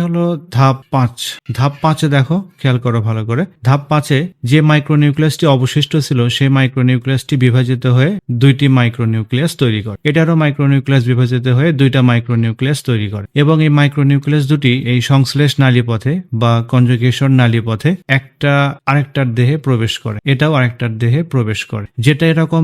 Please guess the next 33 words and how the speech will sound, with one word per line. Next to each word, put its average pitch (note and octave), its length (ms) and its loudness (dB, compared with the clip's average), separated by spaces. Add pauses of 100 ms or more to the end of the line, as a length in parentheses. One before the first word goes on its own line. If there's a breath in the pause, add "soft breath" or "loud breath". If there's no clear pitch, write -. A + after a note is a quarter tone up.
(160)
চলাচল D#3 380 2 (120)
করে A#2 160 0 (240)
সংশ্লেষ B2+ 460 0
নালী A#2+ 280 2
পথে, A2 220 -2 (440 soft breath)
সেই D#3 240 0
নিউক্লিয়াসটাকে C#3+ 680 0
আমরা A#2+ 140 0 (100)
বলি A#2 240 2
হলো B2+ 160 -2 (420)
সচল C#3+ 340 0 (100)
প্রোনিউক্লিয়াস, A#2 720 -2 (260)
আর B2+ 160 2
যেটা C#3 260 2 (340)
স্থানান্তরিত C#3 600 2 (140)
হয় C#3 220 4
না, A2 60 -2 (260)
এই C3 120 2
পাশ B2+ 180 -2
থেকে B2 220 -2
ওই B2 140 -2
পাশে A#2+ 220 -2 (100)
যায় G#2+ 200 0
না, C3+ 60 -2 (160)
সেটাকে C#3+ 360 0
বলা B2+ 180 0
হয় B2+ 180 2
হলো B2+ 160 2 (140)
নিশ্চল C#3+ 360 0 (260)
প্রোনিউক্লিয়াস। A2 720 -2 (380)
ওকে, D#3+ 160 2 (380 loud breath)
নিশ্চল D3+ 400 2
প্রোনিউক্লিয়াস C#3 540 2